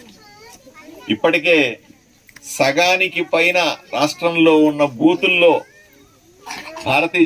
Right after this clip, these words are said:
జనతా పార్టీ కార్యకర్తలు కమిటీలు వేస్తున్నారు. వీళ్ళ ద్వారా మరింత లోతుకెళ్తాం, పార్టీని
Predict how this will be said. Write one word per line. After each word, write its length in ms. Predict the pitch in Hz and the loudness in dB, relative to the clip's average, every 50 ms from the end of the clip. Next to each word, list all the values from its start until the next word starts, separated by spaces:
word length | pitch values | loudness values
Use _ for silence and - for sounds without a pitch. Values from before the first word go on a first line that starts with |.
| 151 | 2
జనతా 260 | 156 147 147 - 147 143 139 143 | 2 -2 0 0 0 2 2 2
పార్టీ 240 | 139 139 - - 135 - - | 0 0 -2 -8 -6 -2 -2
కార్యకర్తలు 520 | 123 127 143 139 - 143 139 - 143 135 127 - - | 0 0 0 -2 -2 -4 -4 -2 -4 -4 -4 -4 -4
కమిటీలు 360 | 123 120 147 151 - 143 160 151 135 | -4 -2 -2 -2 0 2 2 2 2
వేస్తున్నారు. 460 | 131 127 - 131 123 127 131 139 135 - - - - - - - - - - - - - - - - - - - - - - - - - | 0 -2 -6 -6 -2 0 0 0 -2 -8 -12 -20 -20 -20 -20 -20 -20 -20 -20 -20 -20 -20 -20 -20 -20 -20 -20 -20 -20 -20 -20 -20 -4 -2
వీళ్ళ 220 | 110 139 156 165 170 156 131 147 | 0 2 2 2 0 -2 0 0
ద్వారా 320 | 151 156 165 170 175 165 147 123 120 - - - - - - - - - - - - - - - 92 98 | 0 2 2 2 2 0 0 -4 -6 -12 -20 -20 -20 -20 -20 -20 -20 -20 -20 -20 -20 -20 -18 -10 -4 -2
మరింత 380 | 110 120 151 165 180 165 - 185 165 151 143 | 0 0 0 -2 -2 -2 0 2 2 4 4
లోతుకెళ్తాం, 680 | 143 151 151 - 151 - 147 135 135 131 156 156 151 - - - - - - - - - - - - - - _ - - | 4 2 2 0 -4 -4 -4 -4 -2 -2 -2 -2 -2 -6 -14 -20 -20 -20 -20 -20 -20 -20 -20 -20 -20 -20 -20 _ -4 -2
పార్టీని 540 | 123 139 156 151 - - 170 170 165 165 | 0 0 0 -2 -4 -4 -4 -2 -2 -2